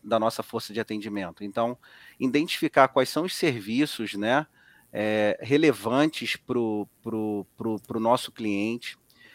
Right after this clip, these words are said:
e buscar desenhar essa arquitetura tecnológica com bastante cuidado, é, com, escolhendo os parceiros, é, é,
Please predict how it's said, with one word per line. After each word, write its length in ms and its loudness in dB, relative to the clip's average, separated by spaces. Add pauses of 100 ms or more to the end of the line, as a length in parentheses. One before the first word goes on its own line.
(220)
e 320 0
buscar 720 8
desenhar 680 4 (100)
essa 240 0
arquitetura 680 0
tecnológica 760 2
com 160 -6
bastante 500 0
cuidado, 680 2 (440)
é, 320 0 (140)
com, 280 -4
escolhendo 640 0
os 120 -6
parceiros, 920 -2 (400)
é, 840 -2
é, 420 -8